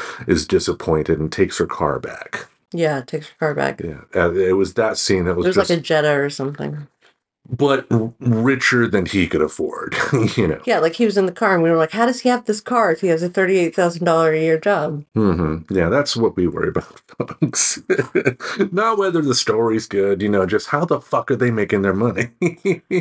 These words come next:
Speaker 2: Yeah, like, why, no, why is it unrealistic?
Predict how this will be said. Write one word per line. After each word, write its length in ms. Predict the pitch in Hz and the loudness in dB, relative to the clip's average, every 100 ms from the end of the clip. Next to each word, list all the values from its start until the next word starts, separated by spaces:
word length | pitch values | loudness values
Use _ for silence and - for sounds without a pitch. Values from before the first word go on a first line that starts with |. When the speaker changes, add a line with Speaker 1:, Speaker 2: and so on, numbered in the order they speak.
| 170 - | -4 -4
Speaker 2:
Yeah, 280 | 285 240 170 | -2 0 2
like, 420 | 165 165 - - _ _ | 0 0 -6 -20 _ _
why, 640 | 175 185 196 196 196 180 - _ _ _ _ _ | 0 2 2 2 0 -2 -10 _ _ _ _ _
no, 200 | 214 196 175 | 0 0 0
why 280 | 202 208 | 0 2
is 200 | 214 202 | 2 0
it 160 | 190 - | 0 0
unrealistic? 880 | 170 185 170 160 147 143 - - - | 0 0 0 0 0 -4 -8 -10 -12